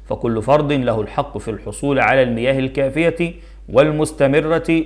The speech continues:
والمأمونة والمقبولة، والتي يمكن الحصول عليها ماديا وبأسعار معقولة، سواء للاستعمال الشخصي أو المنزلي. استخرج من القطعة معنى اليسر: الصحة، السهولة،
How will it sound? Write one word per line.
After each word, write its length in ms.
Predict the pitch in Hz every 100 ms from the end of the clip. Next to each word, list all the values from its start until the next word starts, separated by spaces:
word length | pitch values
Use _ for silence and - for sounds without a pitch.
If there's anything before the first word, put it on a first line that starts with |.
| -
والمأمونة 1040 | 113 151 147 147 143 156 156 156 160 160 131
والمقبولة، 800 | 113 151 151 151 127 120 90 73 - - -
والتي 440 | 135 139 143 143 120
يمكن 540 | 135 143 - 135 120
الحصول 500 | 107 107 - 143 127
عليها 380 | 110 120 143 131
ماديا 640 | 127 120 120 165 175 180 - - -
وبأسعار 640 | 107 127 131 131 120 127
معقولة، 800 | 110 101 82 - 151 160 147 147
سواء 400 | 143 117 123 135
للاستعمال 560 | 117 110 - 113 127 131
الشخصي 580 | 120 - - - 165 165 - - - 131
أو 220 | 131 131 - 135
المنزلي. 540 | 127 123 120 107 95 - - - -
استخرج 560 | 127 - 165 160 156 147 117
من 300 | 101 110 147
القطعة 600 | 151 - 131 98 90 - - -
معنى 720 | 110 143 151 156 156 156 139
اليسر: 600 | 127 120 127 - 117 101 - - - -
الصحة، 840 | 120 - - 151 - 175 175 175
السهولة، 640 | 123 - 107 123 151 170